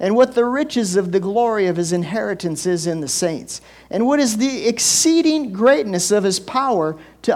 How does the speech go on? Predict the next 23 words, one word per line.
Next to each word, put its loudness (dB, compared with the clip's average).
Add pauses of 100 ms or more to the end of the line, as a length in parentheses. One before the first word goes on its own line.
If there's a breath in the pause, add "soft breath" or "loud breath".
usward 2
who 2
believe, 2 (260 loud breath)
according -2
to -2
the 0
working -2
of 0
his 0 (140)
mighty -2
power, -6 (280 soft breath)
which -2
he -2
wrought 0
in -4
Christ, -2 (280 soft breath)
when 2
he 2
raised 2
him -2
from -2
the 0
dead, -2